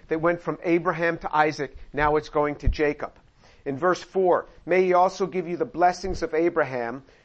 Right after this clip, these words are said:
so that to you and your descendants with you, you may possess the land of your sojournings,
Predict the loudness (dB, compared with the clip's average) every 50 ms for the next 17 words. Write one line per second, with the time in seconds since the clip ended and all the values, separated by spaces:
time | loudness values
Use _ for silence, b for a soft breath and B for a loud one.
0 | b b b -2 2 2 2 4 4 2 0 0 -4 -14 -12 -10 -8 -4 -2 -2
1 | 0 0 -2 -2 -2 -2 -2 -2 0 -2 -2 -2 -4 -8 -12 -12 -8 -4 -4 -2
2 | -2 -2 -4 -4 -6 -6 -10 -14 -16 -10 -4 0 0 0 0 -2 -6 -8 -6 -6
3 | -8 -8 -10 b b b b b -8 -4 0 0 0 0 -2 -6 -6 -2 0 0
4 | 0 -2 -4 -4 -4 0 0 2 2 2 0 -2 -4 -6 -6 -6 -8 -6 -4 -4
5 | -4 -4 -2 0 2 2 2 0 -2 -6 -8 -10 -12 -16 -20